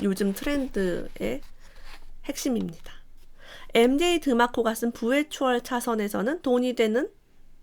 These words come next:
나무를 다섯 가지를 정의하고 있대요. 임대, 컴퓨터 소프트웨어, 컨텐츠, 유통, 인적 자원 시스템입니다. 그중에 첫 번째 임대 시스템은요, 부동산에 투자하면 자연스럽게 갖게 돼요.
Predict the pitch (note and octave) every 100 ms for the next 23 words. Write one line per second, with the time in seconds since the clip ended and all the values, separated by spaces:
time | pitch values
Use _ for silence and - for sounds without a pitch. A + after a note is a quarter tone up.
0 | - - _ - - - - G3+ G3 G3
1 | G#3 A3 B3 D4 - A3+ G#3+ G#3+ G3+ F#3+
2 | F#3 D#3 - - - - - - G#3+ A3+
3 | A3+ A3 F4+ - - - - - E4+ D#4+
4 | - C4+ C#4+ C#4+ - B3+ A#3 A3+ D#4 -
5 | - - - C#4 C#4+ C4 G3 G3 - C5
6 | - - - - F#3+ F3+ - - B3 F3
7 | - - - - A#3 A#3+ C4 C4 - F#3+
8 | E3 F3 G3 B3 - - C4 G3+ D#3 -
9 | - - - - - D#4 D4+ D#4 D#4+ F4+
10 | E4 F4 C4 A3+ B3 C4 C4 - B3+ G#3+
11 | A#3 B3 B3 A#3+ C4+ C#4+ B3 A#3 A#3 C4+
12 | D4 C#4+ B3+ C4+ - A#3+ D4+ D#4+ D4+ A#3+
13 | - G#3 G3+ G#3+ G3+ F3+ F3+